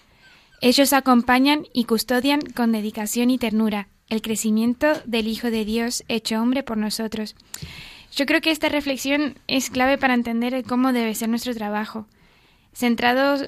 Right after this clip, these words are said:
en Jesús y, y centrado en el amor, ¿no? Y, bueno, este último cuatrimestre he tenido una experiencia que me ayuda a entender muy bien estas palabras del Papa, porque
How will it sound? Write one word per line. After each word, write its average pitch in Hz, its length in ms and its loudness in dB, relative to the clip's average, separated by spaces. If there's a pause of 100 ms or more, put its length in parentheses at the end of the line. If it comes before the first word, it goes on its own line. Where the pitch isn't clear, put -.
(140)
en 226 280 -4
Jesús 254 500 -4
y, 247 200 -2
y 214 240 -8
centrado 214 320 -4
en 240 80 0
el 226 100 0
amor, 247 280 0
¿no? 285 140 0 (600)
Y, 240 280 4
bueno, 226 320 0 (260)
este 277 440 -2
último 269 300 2
cuatrimestre 254 500 0
he - 20 -10
tenido 240 340 2
una 240 180 2
experiencia 233 420 -2
que 240 100 -2
me 226 80 2
ayuda 220 580 0 (180)
a 220 80 -2
entender 214 460 2
muy 233 240 4
bien 233 180 4
estas 226 240 -2
palabras 214 360 0
del 208 140 -4
Papa, 254 360 -2 (640)
porque 226 800 2